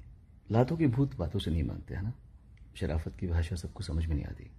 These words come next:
हम्म, मैंने किसी का नाम नहीं लिया, मैंने सिर्फ बहुत प्यार से कहा कि भाई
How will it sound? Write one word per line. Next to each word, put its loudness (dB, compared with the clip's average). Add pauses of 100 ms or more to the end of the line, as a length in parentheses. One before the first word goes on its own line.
(1600)
हम्म, -2 (220)
मैंने 10
किसी 8
का 8
नाम 8
नहीं 6
लिया, 4
मैंने 2
सिर्फ -4
बहुत -2
प्यार 0
से -2
कहा -2
कि -10
भाई -12